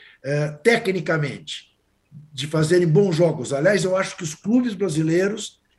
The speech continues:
estão jogando um futebol melhor que a seleção brasileira. Gozado isso. Hum, os ti-, os, o, os jogos entre os clubes estão melhores do que os jogos da seleção. É,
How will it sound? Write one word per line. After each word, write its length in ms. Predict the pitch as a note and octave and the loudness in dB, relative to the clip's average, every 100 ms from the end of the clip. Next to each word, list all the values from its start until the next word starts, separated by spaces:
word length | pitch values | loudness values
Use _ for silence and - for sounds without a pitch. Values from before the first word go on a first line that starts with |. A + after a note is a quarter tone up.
| _ | _
estão 240 | _ G3+ F#3 | _ 0 2
jogando 400 | F#3 D#3+ F#3 F#3+ | 2 2 2 -2
um 80 | E3+ | -6
futebol 480 | D#3+ D3+ D3 F#3 | -6 -4 0 2
melhor 440 | F#3 G3+ F3+ G#3 A#3+ | 2 0 2 0 0
que 80 | A3+ | -4
a 40 | |
seleção 460 | A3 A#3+ G#3+ G#3 G3 | -6 -6 -6 -6 -4
brasileira. 540 | G3+ F#3+ F3 - - _ _ _ _ _ _ _ _ _ - | -6 -4 -6 -6 -10 _ _ _ _ _ _ _ _ _ -8
Gozado 480 | C3 A2 F#3 G3 | -4 -2 -2 -2
isso. 360 | C3 - - - _ _ _ _ _ _ _ _ | -4 -6 -12 -16 _ _ _ _ _ _ _ _
Hum, 220 | A2 A2 - _ _ _ | -14 -14 -16 _ _ _
os 200 | A#2 G#2 | -14 -12
ti-, 300 | - C3+ B2 - - | -12 -14 -16 -18 -12
os, 200 | B2 - - - | -10 -10 -16 -12
o, 180 | C3+ C3 - | -10 -10 -10
os 120 | C3+ C#3 | -6 -2
jogos 460 | C#3+ A#3+ G#3+ G3 | 4 4 4 2
entre 160 | G#3+ F#3 | 0 -2
os 160 | E3+ | -6
clubes 460 | - G3 A#3+ A3+ G#3 | -4 0 2 0 -2
estão 260 | G#3 - A3 | -4 -2 0
melhores 560 | G#3 F#3+ G3 A3+ A3 | 0 0 2 2 0
do 140 | F#3+ G#3 | -6 -8
que 200 | - A3+ | -6 -4
os 80 | |
jogos 640 | D#3+ F3+ G3 G3 G3+ - _ _ _ _ | 0 2 0 -2 -8 -10 _ _ _ _
da 200 | C3+ F3 | 0 0
seleção. 680 | E3 F#3 F3+ D3+ C3 F#2 - _ _ _ _ _ _ _ - | 0 -2 -2 -2 -4 -6 -16 _ _ _ _ _ _ _ 0
É, 560 | D3+ D#3 D3+ D3+ D3+ | 2 4 4 2 -2